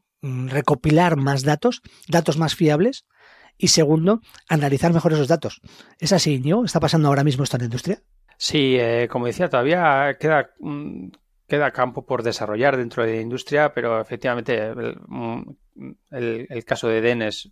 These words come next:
Speaker 2: es un, es un ejemplo, ¿no? Eh, eh, en el que efectivamente si,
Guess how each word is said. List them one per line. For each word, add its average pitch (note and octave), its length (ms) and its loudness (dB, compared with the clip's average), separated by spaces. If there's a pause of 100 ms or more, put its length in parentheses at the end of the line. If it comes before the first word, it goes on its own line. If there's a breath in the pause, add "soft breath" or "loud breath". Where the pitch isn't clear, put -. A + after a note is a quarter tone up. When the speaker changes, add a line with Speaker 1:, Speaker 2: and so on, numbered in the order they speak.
(120)
Speaker 2:
es - 220 -12
un, A2 320 -10
es - 340 -12
un C3 400 -8
ejemplo, A2+ 440 -6
¿no? B2 280 -4
Eh, A2 400 -4
eh, A2+ 400 -8 (300)
en C3 80 -6
el A#2 120 -4
que A2+ 160 -4
efectivamente B2+ 580 -2
si, A2 360 -8